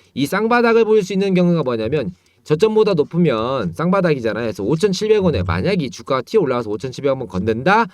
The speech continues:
그러면 한 번 정도로, 어, 분할적으로 한번 매도에 관련된 얘기를 할 수가 있겠죠. 근데 이게 이 프로나 일 프로밖에 안 될 거예요. 조금밖에 안 올라가니까.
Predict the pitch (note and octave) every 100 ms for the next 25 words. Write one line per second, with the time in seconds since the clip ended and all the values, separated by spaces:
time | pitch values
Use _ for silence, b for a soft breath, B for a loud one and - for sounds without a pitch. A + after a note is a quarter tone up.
0 | b _ A2 G#2 F#3+ A#3 F3 A2+ F2+ F2
1 | C#3 A3+ B3+ B _ D#2+ G#2+ A#2+ C3+ G#2+
2 | F#2 G2+ G2 E2+ - G#2 C3+ D3+ F#2 A#2
3 | B2+ A2+ F#2 G#2 G#2+ D3+ F#2+ E2+ C3+ D3+
4 | - E2+ F2+ C#3+ A2 F#2+ D3+ F3+ G#3+ A3+
5 | F3+ G#2+ C#3+ F#3 F3 F2+ D#2+ A2+ - F#2+
6 | E2 A2 A2 C3 G3+ G3 F2 G2+ C#3+ F#3
7 | D#2+ -